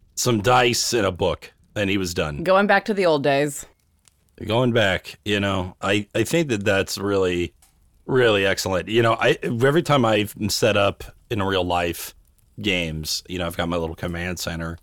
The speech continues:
Speaker 1: you know, and I, I don't regret that because I love my little <laughs> amenities and doodads. Who doesn't love amenities? But it is,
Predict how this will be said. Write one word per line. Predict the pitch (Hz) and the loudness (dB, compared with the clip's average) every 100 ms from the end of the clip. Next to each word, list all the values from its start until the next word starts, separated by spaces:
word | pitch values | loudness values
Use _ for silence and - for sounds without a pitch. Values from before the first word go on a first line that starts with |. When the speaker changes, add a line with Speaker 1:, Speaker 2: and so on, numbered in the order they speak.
| _ _ _ _ _ _ _ _ | _ _ _ _ _ _ _ _
Speaker 1:
you | 110 | -2
know, | 107 107 | 0 2
and | 127 | 4
I, | 185 196 | 4 4
I | 117 147 | 4 4
don't | 127 | 4
regret | 101 113 185 202 | 2 4 4 4
that | 101 95 - 98 | 0 0 -4 -6
because | 101 98 95 95 | -2 0 0 0
I | |
love | 92 127 139 | 2 2 4
my | 117 | 2
little | 104 107 90 101 - | 4 2 0 -4 -2
<laughs> | 220 - | 0 4
amenities | 117 110 113 107 120 98 | 4 4 4 2 0 0
and | 87 | 2
doodads. | 113 160 90 82 110 - - _ _ _ _ _ _ _ | 2 4 2 0 -4 -6 -10 _ _ _ _ _ _ _
Who | 120 | -4
doesn't | 104 107 104 92 | 0 2 2 2
love | 98 92 | 0 0
amenities? | 92 117 107 71 82 - _ _ _ _ _ - | 0 0 -2 -6 -10 -14 _ _ _ _ _ -4
But | 85 73 _ | -4 -4 _
it | 92 - | -10 -6
is, | 87 85 80 - - | -4 -4 -4 -6 -6